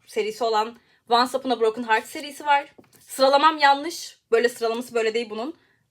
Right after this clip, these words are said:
Ancak kitapların hepsinin boyutu, cilti farklı olduğu için en güzel bu şekilde görünüyordu. Bu yüzden böyle sıraladım.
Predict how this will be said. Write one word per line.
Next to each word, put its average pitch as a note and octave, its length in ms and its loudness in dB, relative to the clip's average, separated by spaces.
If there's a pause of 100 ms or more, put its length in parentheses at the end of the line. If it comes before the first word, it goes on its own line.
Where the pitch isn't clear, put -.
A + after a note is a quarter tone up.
(100)
Ancak C4 540 2 (840)
kitapların C#4 400 0
hepsinin E4+ 360 -4
boyutu, C#4 320 -8
cilti C4+ 280 -12
farklı C4 340 -2
olduğu C4+ 160 -8
için D4 160 -12
en C4 160 -4
güzel A3+ 220 0
bu A3 40 -12
şekilde F3+ 260 -10
görünüyordu. E3+ 340 -8
Bu E3+ 40 -18
yüzden E3+ 220 -10
böyle E3 120 -12
sıraladım. F3+ 540 -8